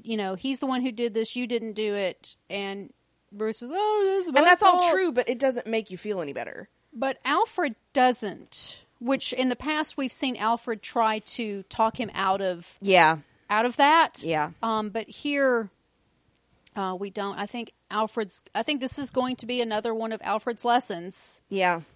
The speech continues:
Speaker 1: "Let this be a lesson to you, Master Bruce." I don't know what accent that was.
Speaker 2: I know,
Speaker 1: That
Speaker 2: I
Speaker 1: was
Speaker 2: was gonna go,
Speaker 1: not,
Speaker 2: "What is that?"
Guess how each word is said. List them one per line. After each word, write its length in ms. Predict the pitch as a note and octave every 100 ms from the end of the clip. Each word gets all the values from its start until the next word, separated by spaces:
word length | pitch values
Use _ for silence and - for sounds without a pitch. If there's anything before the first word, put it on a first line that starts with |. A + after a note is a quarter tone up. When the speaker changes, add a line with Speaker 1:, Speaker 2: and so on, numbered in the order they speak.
| _
Speaker 1:
"Let 220 | G#3+ A#3
this 160 | C4+ -
be 200 | - B3+
a 60 | A#3+
lesson 420 | A#3 A#3+ - A#3
to 120 | A#3+
you, 100 | G#3+
Master 380 | G3+ G3+ - G#3
Bruce." 380 | F#3 G3 F#3 -
I 80 | G#3
don't 140 | G#3+
know 100 | F#3+
what 220 | F3+ E3+
accent 400 | F#3 F3+ - E3
that 120 | F3 E3+
was. 200 | E3+ G#3+
Speaker 2:
I 80 |
know, 60 | G#3+
Speaker 1:
That 60 | G#3
Speaker 2:
I 20 |
Speaker 1:
was 60 | G3+
Speaker 2:
was 80 | -
gonna 160 | G#3
go, 120 | F#3+
Speaker 1:
not, 100 | F#3+ F3
Speaker 2:
"What 280 | G#3+ D4
is 180 | E4 F4
that?" 520 | F#4 F#4+ G4 G4+ G#4+